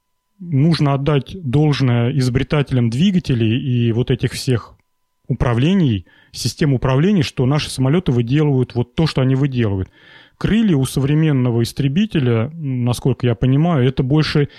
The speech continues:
элементы стабилизации и элементы, а, чего еще там, хранения топлива, но никак не тот, э, классический элемент, как мы всегда понимали, что крыло — это такой вот несущий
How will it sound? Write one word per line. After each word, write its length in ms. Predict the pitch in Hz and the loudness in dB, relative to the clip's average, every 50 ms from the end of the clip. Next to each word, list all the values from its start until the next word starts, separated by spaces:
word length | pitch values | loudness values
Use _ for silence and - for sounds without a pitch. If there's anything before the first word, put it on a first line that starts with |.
| - - - _ - | -20 -20 -12 _ -2
элементы 500 | 131 127 139 147 165 165 160 143 - 147 | 0 2 2 4 4 2 2 0 -2 -4
стабилизации 1160 | - - 147 127 127 139 147 156 143 147 180 190 208 208 - - - - 160 143 135 131 135 | -4 -2 -2 0 2 2 2 2 2 2 0 0 0 -2 -4 -6 -4 -2 0 2 2 2 0
и 460 | 135 156 151 156 160 156 156 139 147 | 0 0 0 2 2 0 0 0 2
элементы, 720 | 135 135 139 143 151 156 160 160 147 - - 143 135 131 123 - _ _ _ _ _ _ _ _ _ _ _ _ _ _ _ _ - 120 | 2 2 2 2 2 2 2 2 0 0 0 0 2 0 -2 -4 _ _ _ _ _ _ _ _ _ _ _ _ _ _ _ _ -6 -4
а, 600 | 117 110 107 104 107 104 104 101 101 101 98 95 - _ _ _ _ _ _ _ _ _ _ - - - - _ _ _ _ | -2 -2 -2 -2 -4 -4 -4 -4 -4 -6 -6 -8 -10 _ _ _ _ _ _ _ _ _ _ -20 -20 -20 -20 _ _ _ _
чего 280 | - - 135 123 123 120 | -6 -4 -2 0 0 0
еще 240 | 104 - - 117 101 | 0 -2 -2 -4 -4
там, 200 | - - 98 98 | -4 -4 -4 -4
хранения 520 | - - - 147 135 151 160 156 139 131 | -4 -2 -2 0 2 2 2 4 2 2
топлива, 600 | - - - 185 190 - - 147 139 127 127 131 135 | 0 2 2 0 2 2 0 0 2 2 2 0 0
но 260 | 143 139 151 165 170 | 2 2 2 2 2
никак 480 | 156 156 160 151 - - 180 175 170 - | 2 2 2 0 0 0 -2 0 0 0
не 180 | 160 147 147 143 | 0 2 0 0
тот, 380 | - - 185 170 156 - - 220 _ _ _ _ - | 0 0 0 0 0 -2 -6 -20 _ _ _ _ -4
э, 180 | 135 120 113 | -2 -2 -2
классический 680 | - - 139 139 135 - 170 151 - - - - - 135 | -2 0 0 0 0 0 -2 -4 -4 -6 -8 -2 0 0
элемент, 360 | 127 139 147 175 214 220 - | 2 2 2 2 2 0 0
как 180 | - 135 - | 0 -2 0
мы 60 | 139 120 | -2 -4
всегда 300 | - - 143 135 147 131 | -2 -2 -2 -2 -2 -2
понимали, 440 | - 135 123 131 139 135 120 110 | 0 0 0 2 2 2 0 0
что 200 | 101 - - - | -2 -2 -4 -6
крыло — 480 | - - - 131 135 151 190 214 214 165 | -4 -2 0 0 2 2 2 2 2 2
это 300 | 147 156 160 156 - - | 2 2 0 0 -2 -6
такой 400 | 123 - - 120 - - 151 139 123 | -6 -4 -4 -4 -2 0 0 2 2
вот 180 | 113 110 - | 0 0 0
несущий 800 | - 135 139 - - 165 160 147 - - - - 127 120 117 113 | 2 0 0 2 2 2 2 2 0 -2 -2 0 0 0 0 -2